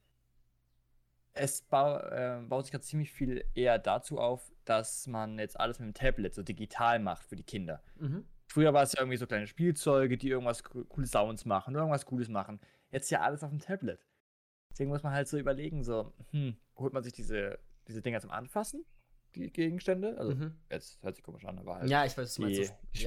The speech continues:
Speaker 2: Ja.
Speaker 1: die Spielzeuge.
Speaker 2: Spielzeuge,
Speaker 1: Oder
Speaker 2: genau.
Speaker 1: ho-, oder holt man sich die Tablets, wo man einfach draufklicken muss, damit was funktioniert?
Speaker 2: Wieso
Speaker 1: Hm.
Speaker 2: nicht?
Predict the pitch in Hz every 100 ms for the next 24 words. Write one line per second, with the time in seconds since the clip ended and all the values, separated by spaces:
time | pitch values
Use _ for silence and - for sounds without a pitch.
0 | 151 160 156 - 170 - 185 175 202 -
1 | 135 120 - 110 107 151 165 165 - 156
2 | 156 165 160 - - 139 156 170 170 156
3 | 151 143 - - - - 127 131 - -
4 | 123 113 107 101 98 - 107 104 - 104
5 | - 95 - 156 - - - - - -
6 | - - - - _ - - - - -
7 | - 127 160 190 143 120 143 - -